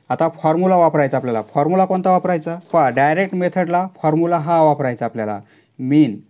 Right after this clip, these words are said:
हे म्हणजे एक्स बार, summation of एक्स आय एफ आय upon summation of एफ आय. फॉर्म्युला मीन, मीन काढायचा म्हणजे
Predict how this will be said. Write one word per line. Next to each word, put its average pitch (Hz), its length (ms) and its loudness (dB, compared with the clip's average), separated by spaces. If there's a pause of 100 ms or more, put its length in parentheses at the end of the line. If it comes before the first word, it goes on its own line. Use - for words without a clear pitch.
(140)
हे 131 80 -8
म्हणजे 143 340 0
एक्स 156 160 -6
बार, 113 280 -2 (580)
summation 156 460 0
of 165 260 0 (140)
एक्स 143 280 -4
आय 165 180 2
एफ 156 220 -2
आय 170 160 -2 (220)
upon 151 400 -2
summation 151 500 -2
of 147 280 -4
एफ 170 240 -4
आय. 101 180 -4 (1300)
फॉर्म्युला 139 440 -4 (140)
मीन, 127 380 -2 (300)
मीन 147 220 -2
काढायचा 151 400 -2
म्हणजे 151 340 0